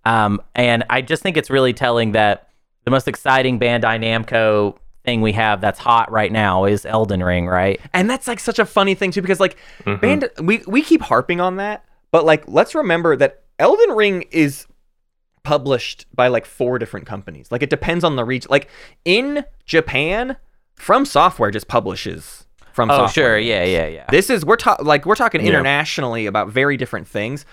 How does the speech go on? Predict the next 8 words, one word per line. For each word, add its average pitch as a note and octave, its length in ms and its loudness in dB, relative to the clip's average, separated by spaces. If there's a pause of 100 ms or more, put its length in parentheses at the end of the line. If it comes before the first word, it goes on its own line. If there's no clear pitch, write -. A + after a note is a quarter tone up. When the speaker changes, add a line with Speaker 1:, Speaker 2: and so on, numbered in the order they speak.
(240)
Speaker 2:
So D#3 320 4 (240)
I C#4 200 4
think A#3+ 140 2
we've G3 140 -2
been D3 200 -4
overstating D3 1120 2
Bandai A#2+ 380 -2
Namco's G#2+ 720 -6